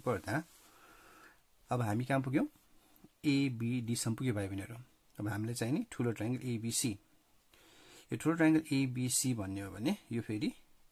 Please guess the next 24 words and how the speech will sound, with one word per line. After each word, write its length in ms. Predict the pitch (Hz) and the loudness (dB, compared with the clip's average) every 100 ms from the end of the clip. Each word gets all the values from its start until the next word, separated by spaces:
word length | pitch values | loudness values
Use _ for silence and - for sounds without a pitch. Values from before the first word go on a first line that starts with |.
| - | -4
एबिडी 680 | 131 120 113 117 104 107 110 | -2 0 0 -4 -4 -4 -4
को 220 | 135 285 208 | -2 -4 -4
यो 100 | 104 | 0
डबल 280 | 127 127 | 2 2
हुन्छ। 220 | 95 90 - - | 0 -4 -8 0
किन? 220 | 139 294 - - _ _ _ _ _ _ _ _ _ _ _ - | 0 0 -4 -20 _ _ _ _ _ _ _ _ _ _ _ 0
एडी 300 | 143 120 110 | 2 2 -4
के 140 | - | -4
हो? 100 | 127 | -6
फेरि 240 | - 151 | -4 -2
मिडियन 340 | 202 143 147 127 | 2 4 6 6
हो। 120 | 120 - _ _ _ _ _ _ _ _ _ _ - - - - - - - | 2 -6 _ _ _ _ _ _ _ _ _ _ -20 -20 -20 -20 -20 -20 -8
फेरि 220 | 139 180 - | -2 -2 0
त्यही 140 | 170 - | 0 0
प्रपर्टी 360 | 117 - 95 135 - | -4 -4 -4 -4 -4
एकचोटि 280 | - 110 101 | -4 -4 -4
लगाएर 360 | 104 101 98 165 - - - | -4 -6 -2 -2 -2 -8 -4
finally 400 | 104 92 98 208 - - - - _ - _ _ - _ _ _ - - - - - | -2 -2 -2 -2 -4 -20 -20 -20 _ -20 _ _ -20 _ _ _ -20 -20 -20 -20 -6
ठुलो 180 | 143 156 | 0 0
ट्रायंगल 380 | - 101 104 127 | 0 -2 -2 -2
जुन 160 | 113 | 0
हामीलाई 220 | 104 101 107 | 0 -2 -2
चाहिने 280 | 117 104 | -2 -2
हो 140 | - | 0